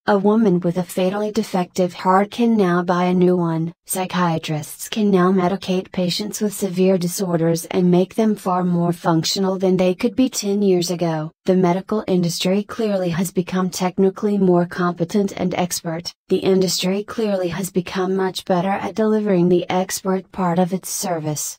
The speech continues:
and so the medical industry should be riding a wave of popularity. Yet thirty-seven percent of people say doctors lack a genuine interest in their patients.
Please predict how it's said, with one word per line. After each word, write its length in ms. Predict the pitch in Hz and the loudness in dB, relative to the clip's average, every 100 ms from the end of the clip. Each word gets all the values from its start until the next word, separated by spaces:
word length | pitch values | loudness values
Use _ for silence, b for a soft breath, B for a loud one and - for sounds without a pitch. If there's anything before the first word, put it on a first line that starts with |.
| _ | _
and 200 | 214 196 | 0 0
so 240 | - 190 180 | 0 -4 0
the 120 | 190 | 2
medical 500 | 185 190 196 202 190 | 4 2 0 0 -2
industry 640 | 196 180 170 160 - 170 | 0 0 0 -2 -2 -2
should 280 | 160 202 175 | -2 -4 -2
be 180 | 196 196 | 0 0
riding 420 | 190 175 180 196 | 2 2 2 0
a 80 | 208 | 0
wave 420 | 196 180 170 175 | 0 2 2 2
of 200 | 196 - | -2 -4
popularity. 1000 | - 170 175 196 185 180 170 156 147 147 - - | -4 -4 0 2 4 4 2 0 -2 -2 -8 -6
Yet 360 | 208 180 175 | 0 0 2
thirty-seven 760 | 175 165 185 - 190 180 185 180 | 0 2 0 -2 -4 0 0 0
percent 480 | - 185 208 202 - | -2 -4 -2 -4 -4
of 180 | 196 - | -8 -2
people 340 | 202 180 196 | 0 0 -2
say 300 | 196 180 175 | 0 2 2
doctors 580 | 175 180 185 - 190 - | 2 0 -2 -2 -2 0
lack 280 | 180 185 240 | 0 2 0
a 80 | |
genuine 500 | 202 202 180 190 196 | 0 2 4 4 4
interest 540 | 196 196 175 220 220 - | 2 0 0 -2 -4 0
in 180 | 208 185 | 2 4
their 180 | 185 | 4
patients. 680 | 190 185 165 156 151 - - | 0 -2 -2 -4 -6 -8 -14